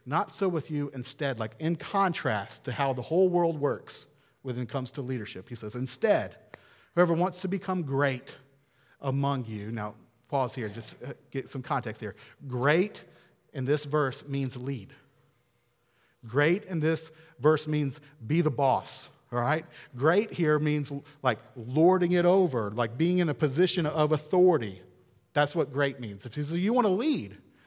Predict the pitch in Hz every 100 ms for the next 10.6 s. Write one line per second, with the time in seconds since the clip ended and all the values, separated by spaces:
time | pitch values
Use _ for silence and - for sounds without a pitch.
0 | _ 180 247 208 147 156 233 202 180 202
1 | 202 208 220 277 165 120 170 214 262 269
2 | 254 226 262 185 131 143 131 180 285 -
3 | - - 147 262 285 330 294 320 349 -
4 | 147 240 285 233 247 247 233 214 285 143
5 | 208 294 226 240 220 - - 190 311 370
6 | 247 254 220 294 330 - 349 202 294 285
7 | 151 160 220 220 160 294 196 170 240 269
8 | 214 233 233 226 240 311 170 196 185 359
9 | - - - - - 311 330 254 262 220
10 | 254 202 262 339 -